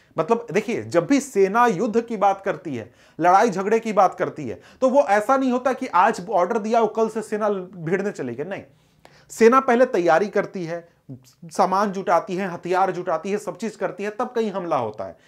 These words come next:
तो यहां पर भी भाई बात तो हो गया सत्रह सौ नवासी की गर्मी में ही कि प्रशा और भी दूसरे देश जो हैं अपनी सेना भेजेंगे फ्रांस में सब चीज कंट्रोल करने के लिए,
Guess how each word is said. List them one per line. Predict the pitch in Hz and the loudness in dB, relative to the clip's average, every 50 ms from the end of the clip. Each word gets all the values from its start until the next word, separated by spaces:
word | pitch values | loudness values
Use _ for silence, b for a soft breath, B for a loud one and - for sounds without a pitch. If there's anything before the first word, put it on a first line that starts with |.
| b b b b b | b b b b b
तो | 247 | 0
यहां | 226 190 220 196 208 254 277 | 2 2 2 2 2 2 2
पर | 277 277 269 240 | 2 2 2 2
भी | 233 233 262 | 0 0 -2
भाई | 214 208 233 247 | -2 -2 -2 -2
बात | 185 151 160 170 214 233 233 - | 0 2 2 2 2 2 0 0
तो | 254 | 0
हो | 208 240 254 | 0 2 2
गया | 240 262 254 | 0 0 0
सत्रह | 254 - 240 233 254 247 | -2 -2 -2 -2 -2 -2
सौ | 240 247 247 | -2 -2 -4
नवासी | 240 240 226 226 220 - 240 | -2 0 0 0 0 -2 -6
की | 226 220 | -6 -2
गर्मी | 196 233 226 226 240 233 | 0 0 0 0 0 -2
में | 220 214 | -2 -2
ही | 190 190 190 - b b b b b | -4 -6 -8 -14 b b b b b
कि | 262 247 | -4 -2
प्रशा | 247 247 226 220 214 - 254 226 214 220 220 | 0 2 2 2 2 4 4 6 6 6 6
और | 220 - 196 202 226 226 | 4 2 2 4 4 4
भी | 196 226 | 2 0
दूसरे | 185 208 214 - - 226 233 | -2 -4 -6 -6 -4 -2 -2
देश | 190 196 220 214 208 214 | 0 2 2 0 0 0
जो | 185 220 208 | -2 -2 -2
हैं | 180 226 220 | 0 -2 -4
अपनी | 214 - 208 220 | -4 -4 -6 -8
सेना | 214 - 220 214 226 220 | -4 -4 -2 -2 -2 0
भेजेंगे | 190 220 220 208 220 208 214 208 | 0 0 0 0 -2 -2 -2 -4
फ्रांस | 214 220 208 196 190 - 196 | -4 -4 -6 -6 -6 -8 -10
में | 185 165 165 - b b b b b | -12 -12 -12 -14 b b b b b
सब | 220 - - | -2 -2 -2
चीज | 233 214 - | -2 -4 -2
कंट्रोल | - 214 190 180 220 226 233 | -2 -2 0 2 2 2 2
करने | 214 220 208 196 196 202 | 2 0 0 0 -2 -6
के | 185 202 | -6 -6
लिए, | 180 180 175 165 | -6 -6 -6 -8